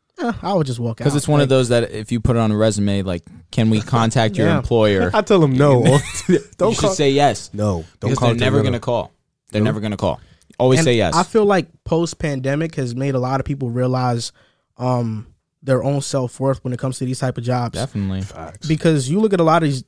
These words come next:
Speaker 1: these places, they're not able to fill up their staff because they underpay these workers, and because the work that you get for the amount that you pay,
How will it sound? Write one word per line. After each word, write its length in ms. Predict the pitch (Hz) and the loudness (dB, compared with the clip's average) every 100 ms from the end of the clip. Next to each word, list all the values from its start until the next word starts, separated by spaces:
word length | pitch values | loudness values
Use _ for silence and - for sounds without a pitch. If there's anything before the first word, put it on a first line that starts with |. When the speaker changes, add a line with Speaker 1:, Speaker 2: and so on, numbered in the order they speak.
| - | -10
Speaker 1:
these 340 | 139 151 139 | -4 -2 -2
places, 440 | - 156 160 135 120 | 0 0 0 -2 -2
they're 160 | 139 | -2
not 260 | 170 160 - | 0 0 0
able 220 | 151 151 | -2 -2
to 60 | 123 | -6
fill 260 | - 135 | -6 -4
up 120 | 135 | -4
their 120 | - 117 | -6 -12
staff 460 | - 131 117 - _ _ _ - | -10 -8 -8 -12 _ _ _ -12
because 520 | 127 160 151 143 135 | -8 -4 -2 -2 -4
they 180 | 139 131 | -4 -4
underpay 500 | 143 143 135 - 139 | -2 -2 -4 -4 -6
these 220 | 131 123 117 | -4 -6 -4
workers, 420 | 131 135 147 131 | -2 -2 -2 -4
and 120 | 131 | -4
because 300 | 131 - 143 | -4 -4 -2
the 80 | 131 | -2
work 280 | 123 190 190 | 0 0 0
that 200 | 151 - | -6 -6
you 100 | 139 | -6
get 340 | 135 147 190 _ _ _ | -2 -2 -2 _ _ _
for 120 | 147 | -6
the 100 | 135 | -4
amount 200 | 135 151 | -2 -4
that 160 | 143 - | -6 -10
you 60 | 151 | -6
pay, 260 | 147 143 | -4 -4